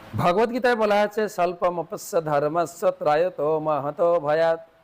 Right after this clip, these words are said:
মনুষ্য জীবন থেকে পশু জীবন প্রাপ্ত হওয়া অবশ্যই এক মহা অধপতন, কিন্তু ভরত মহারাজের ক্ষেত্রে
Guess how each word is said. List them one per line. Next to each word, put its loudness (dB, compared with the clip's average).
মনুষ্য -2
জীবন 0
থেকে -2
পশু 2
জীবন 0
প্রাপ্ত -2
হওয়া 0
অবশ্যই -2
এক -2
মহা -4
অধপতন, -4
কিন্তু 0
ভরত 0
মহারাজের -2
ক্ষেত্রে -4